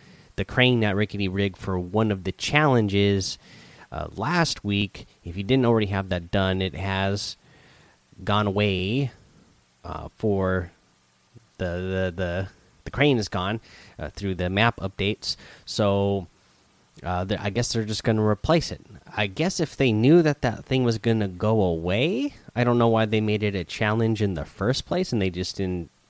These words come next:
make it something else, but okay. Uh, so that's, that's what's gonna happen. They're just gonna replace it with a new one.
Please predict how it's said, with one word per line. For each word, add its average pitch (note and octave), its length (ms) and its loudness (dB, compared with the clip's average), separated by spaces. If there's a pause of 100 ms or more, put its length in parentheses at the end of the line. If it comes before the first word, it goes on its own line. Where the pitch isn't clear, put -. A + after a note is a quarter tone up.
(600)
make F2 440 -4
it F#2 120 -2 (120)
something F2+ 540 -4
else, D3 400 -4
but - 300 0 (120)
okay. F#3+ 440 2 (520)
Uh, F#2+ 400 0
so G#2+ 500 4
that's, C3+ 480 -4
that's G2+ 580 -4
what's C3 400 -6 (180)
gonna B2 180 2
happen. C#3 260 0
They're F#2 160 0
just G2 180 -6
gonna G#2 160 0
replace G#2 380 0
it F2+ 80 -4
with G2 140 -6
a G2+ 60 0
new G2+ 140 0
one. D2 220 -8